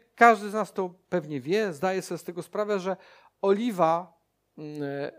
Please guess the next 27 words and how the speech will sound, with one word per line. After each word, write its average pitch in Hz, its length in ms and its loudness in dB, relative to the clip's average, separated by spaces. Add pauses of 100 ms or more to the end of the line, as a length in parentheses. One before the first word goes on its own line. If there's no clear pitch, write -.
była 190 640 2 (200)
w 131 80 -20
Biblii, 156 360 -4
jest 220 400 0
w - 60 -18
Biblii 147 320 -10
symbolem 170 560 -4
Ducha 143 200 -8
Świętego. 120 520 -14 (960)
E, 170 300 4 (500)
nie 190 200 0
będziemy 220 340 2
w - 60 -10
tej 196 120 -6
chwili 190 160 -8
się 190 80 -8
na 180 80 -6
tym 175 100 -12
się 185 120 -8
bardzo 208 360 6
zatrzymywać, 151 600 -6
ale 170 160 -6
chciałbym, 208 380 -4
żebyście 175 460 -8 (300)
o 170 100 -4
tym, 170 260 -4
e, 147 280 -6